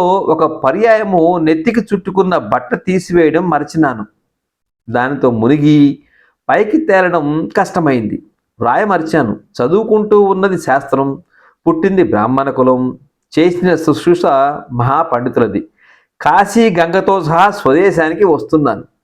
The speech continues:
ఇట్టి స్థితిలో జరిగినంతలో అనాచారంగా ఎట్లు వర్తించడం? కనుక కాలువలో దూకేటప్పుడు చెంబొక్కటి ముందుగా గట్టుకు విసిరేసి తర్వాత దాన్ని పుచ్చుకునేవాణ్ణి.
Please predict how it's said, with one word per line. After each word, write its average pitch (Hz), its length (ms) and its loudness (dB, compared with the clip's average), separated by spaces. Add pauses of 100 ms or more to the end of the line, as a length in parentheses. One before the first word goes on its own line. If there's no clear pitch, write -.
(800)
ఇట్టి 180 560 0
స్థితిలో 196 720 2 (140)
జరిగినంతలో 202 800 0
అనాచారంగా 185 760 0
ఎట్లు 165 360 0
వర్తించడం? 160 880 0 (200)
కనుక 139 220 -2
కాలువలో 170 640 0
దూకేటప్పుడు 151 760 0 (640)
చెంబొక్కటి 214 480 2
ముందుగా 185 480 2
గట్టుకు 156 520 0
విసిరేసి 170 580 2
తర్వాత 175 480 0
దాన్ని 151 600 0
పుచ్చుకునేవాణ్ణి. 123 840 -2